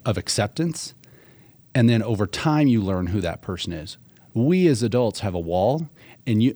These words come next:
I need you to answer four questions for me before I decide if I'm gonna like you or engage with you.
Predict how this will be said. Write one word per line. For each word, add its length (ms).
I 100
need 220
you 80
to 160
answer 340
four 320
questions 560
for 120
me 160
before 320
I 100
decide 420
if 120
I'm 100
gonna 140
like 280
you 100
or 60
engage 400
with 160
you. 140